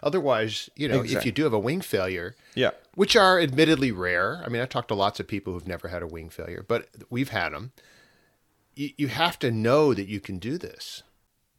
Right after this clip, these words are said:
Speaker 1: So the answer, of course, is it depends, but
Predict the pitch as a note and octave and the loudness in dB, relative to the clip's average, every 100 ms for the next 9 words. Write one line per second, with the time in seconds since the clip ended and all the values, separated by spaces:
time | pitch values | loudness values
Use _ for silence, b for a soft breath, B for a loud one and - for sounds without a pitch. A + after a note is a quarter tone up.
0 | _ - D#3 C#3+ C#3+ - C3 D#3 D#3+ C3 | _ -4 2 2 2 0 0 0 0 -4
1 | - A2+ G2+ G#2+ F#2+ G#2 - - A2 F2 | -2 -4 -2 -6 -6 -8 -10 -10 -10 -10
2 | D2+ F2+ - - _ _ _ _ _ _ | -14 -16 -16 -18 _ _ _ _ _ _
3 | - A#2+ G2+ | 2 2 0